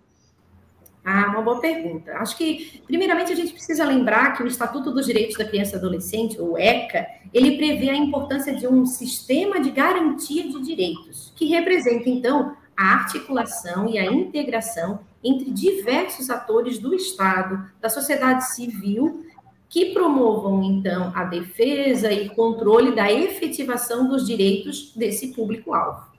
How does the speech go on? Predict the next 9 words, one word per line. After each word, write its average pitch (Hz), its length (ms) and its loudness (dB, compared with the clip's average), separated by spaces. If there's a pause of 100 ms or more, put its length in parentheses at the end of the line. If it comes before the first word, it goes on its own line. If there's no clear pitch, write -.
(640)
Desta 320 280 0
forma, 220 440 2
cabe 247 280 2
a 302 120 2
todos 349 640 0
os 254 120 4
atores 190 400 -2
desse 175 280 -8
sistema 254 600 -2